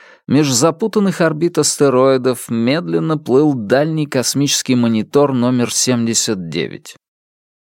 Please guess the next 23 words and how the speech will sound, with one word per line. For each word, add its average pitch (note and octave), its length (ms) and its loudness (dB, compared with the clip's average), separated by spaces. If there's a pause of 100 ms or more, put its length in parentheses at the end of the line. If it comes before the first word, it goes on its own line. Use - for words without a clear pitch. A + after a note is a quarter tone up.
(280)
Три G3+ 220 2
года C#3+ 600 2
он C3+ 180 2
безупречно C3+ 680 0
выполнял C3+ 500 2
свои A#2+ 240 0
функции D3 600 -6
к - 100 -20
чести - 440 0
американских C#3+ 760 0
учёных, B2+ 540 -2
спроектировавших A2 880 -2
его — G2 420 -2 (440)
английских A#2 680 0
инженеров, G#2+ 640 0
его C#3 220 2
построивших, B2+ 840 0 (340)
и C#3 100 0
русских F3 520 0
специалистов, D3 840 0
которые A2+ 440 0
его A#2 180 2
запустили. B2 840 -4